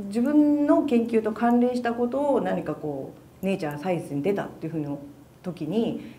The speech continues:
えーと、その、たまたまそれがちゃんとこのライセンス新着論文レビューに書かれてるものがあればですね、例えば学会でそれをイントロのなんかこうバックグラウンドの情報として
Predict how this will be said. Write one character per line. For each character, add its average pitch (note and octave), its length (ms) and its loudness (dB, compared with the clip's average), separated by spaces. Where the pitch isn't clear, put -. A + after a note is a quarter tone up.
え G3+ 200 -2
ー G3+ 60 -2
と、 G#3+ 100 -2
そ A#3+ 100 -4
の、 B3 420 -2
た C4 80 -4
ま A#3+ 120 2
た B3 80 0
ま A#3+ 80 0
そ A#3+ 100 -4
れ A#3+ 80 0
が A#3+ 80 2
ち A#3+ 60 -6
ゃ A3+ 80 2
ん A3 40 0
と A3+ 60 -4
こ A3+ 100 -2
の G#3+ 140 0
ラ G3+ 120 0
イ G#3 40 -4
セ G3+ 80 -4
ン G3+ 160 -6
ス - 60 -14
新 G3+ 160 -8
着 G3 200 -4
論 F#3+ 180 -2
文 F#3+ 180 -4
レ F3 100 0
ビ F3+ 140 -4
ュ A3 80 2
ー F3 40 0
に C#3+ 220 -4
書 - 80 -12
か B3 100 2
れ A3 80 4
て - 100 -2
る - 60 -4
も D3 140 0
の D3 80 -2
が C#3+ 140 -4
あ C#4+ 100 0
れ F#3 160 -2
ば D3 100 -6
で - 80 -12
す - 100 -16
ね、 D3 220 -8
例 G4 120 2
え F4+ 40 0
ば F#3+ 120 0
学 D#3+ 260 -2
会 F3+ 240 -4
で F3+ 400 -2
そ A3 80 -2
れ A3 80 2
を B3 160 2
イ G3 140 0
ン G3+ 100 -2
ト G3 100 0
ロ F#3 120 0
の G3+ 400 0
な E3 80 -4
ん D#3 60 -4
か C#3+ 80 -10
こ C3+ 380 -12
う - 20 -8
バ E3 80 -4
ッ - 40 -12
ク F3+ 80 -4
グ E3 60 0
ラ D#3+ 80 0
ウ - 20 0
ン C#3+ 60 -2
ド C#3+ 60 -6
の C#3 80 -6
情 D3 200 -4
報 D3 160 -6
と - 100 -10
し - 80 -14
て - 220 -14